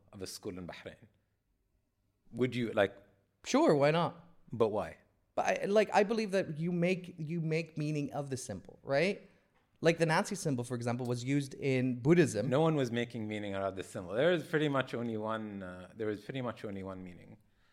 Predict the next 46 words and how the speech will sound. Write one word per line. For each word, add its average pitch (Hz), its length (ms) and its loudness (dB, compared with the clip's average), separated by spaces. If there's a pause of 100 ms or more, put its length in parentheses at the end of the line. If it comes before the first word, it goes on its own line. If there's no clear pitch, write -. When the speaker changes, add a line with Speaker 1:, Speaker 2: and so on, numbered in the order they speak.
(140)
Speaker 1:
Um, 107 360 0
but 147 80 6
Speaker 2:
What, 156 100 8
Speaker 1:
for 151 80 8
Speaker 2:
the 160 60 10
Speaker 1:
me 185 100 6
Speaker 2:
Crusades 214 500 8
and 202 100 8
Templars? 320 760 8
<laughs> - 0 -
They're 254 320 12
still 247 220 12
Speaker 1:
No, 214 100 12
no, - 0 -
Speaker 2:
hanging 247 200 12
Speaker 1:
not 240 120 12
Speaker 2:
around? 262 380 12
Speaker 1:
ab-, 277 160 12
not, 196 220 12 (220)
no, 180 240 8
but 143 160 6
it 143 60 6
wasn't 190 300 2
with 123 100 -2
the 117 80 -2
temp-, 175 300 -4
but 139 100 0
it 135 40 0
was 131 180 0
around 147 300 2
the 127 60 -2
Crusades 139 540 -6
and 117 160 -6
the 98 40 -8
specific 123 540 -6
kinds 123 300 -2
of 98 140 -10
crusades 101 420 -6
that 90 100 -10
had 90 140 -16
happened, 170 580 -6
Speaker 2:
Mm. 135 440 -2
Speaker 1:
uh, - 20 -12 (340)
against 107 300 -6
Muslim 101 300 -12
communities. 101 600 -16